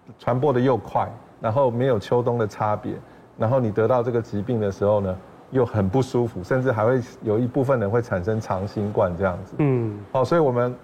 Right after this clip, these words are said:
Speaker 1: 等于说这样去看的话，你未来跟病毒共存，哦，并不是回到疫情前可以脱掉口罩、不打疫苗、通通自由，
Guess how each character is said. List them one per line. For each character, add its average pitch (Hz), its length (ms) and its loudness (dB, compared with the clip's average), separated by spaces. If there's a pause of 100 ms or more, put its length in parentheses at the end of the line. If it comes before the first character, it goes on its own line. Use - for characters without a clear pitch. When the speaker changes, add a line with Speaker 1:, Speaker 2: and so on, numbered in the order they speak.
(360)
Speaker 1:
等 131 120 2
于 139 40 2
说 180 180 2
这 175 120 2
样 151 100 0
去 170 100 -4
看 170 280 -2
的 127 80 0
话， 147 160 0
你 110 160 -2
未 151 140 2
来 110 140 2
跟 135 200 -2
病 135 160 -2
毒 104 120 2
共 110 280 0
存， 90 260 -4
哦， 92 180 0 (300)
并 156 140 0
不 127 80 0
是 139 100 2
回 113 240 2
到 131 200 2
疫 143 120 -2
情 101 240 -4
前 95 300 -2
可 104 120 -2
以 107 140 0 (120)
脱 123 180 2
掉 123 160 2
口 95 160 -4
罩、 117 180 -2
不 117 140 -2
打 98 180 0
疫 113 100 -2
苗、 101 220 0
通 113 140 -2
通 113 160 0
自 107 200 -2
由， - 180 -2